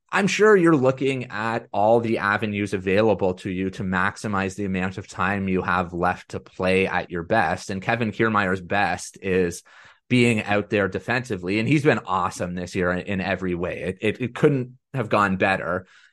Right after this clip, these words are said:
And, you know, he talked about liking playing at Yankee Stadium. He talked about liking playing at Fenway Park. I don't think he's made any determinations. I, I could see a situation in which the Blue Jays entertain the idea of bringing him back.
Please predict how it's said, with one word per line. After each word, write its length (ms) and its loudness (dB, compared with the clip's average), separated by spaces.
And, 460 0
you 140 -10
know, 60 2
he 140 4
talked 300 -2
about 240 4
liking 720 -4
playing 220 0
at 100 -2
Yankee 260 -2
Stadium. 520 -4
He 80 -4
talked 280 -4
about 260 0
liking 480 -2
playing 300 -2
at 120 -6
Fenway 360 -2
Park. 420 -2
I 60 0
don't 160 2
think 120 0
he's 200 0
made 360 -2
any 220 -2
determinations. 1080 -2
I, 300 -2
I 160 2
could 240 2
see 220 -2
a 60 4
situation 720 -2
in 120 -6
which 180 -8
the 120 -8
Blue 180 0
Jays 380 2
entertain 640 -2
the 120 0
idea 400 0
of 120 -4
bringing 320 -6
him 200 -4
back. 420 0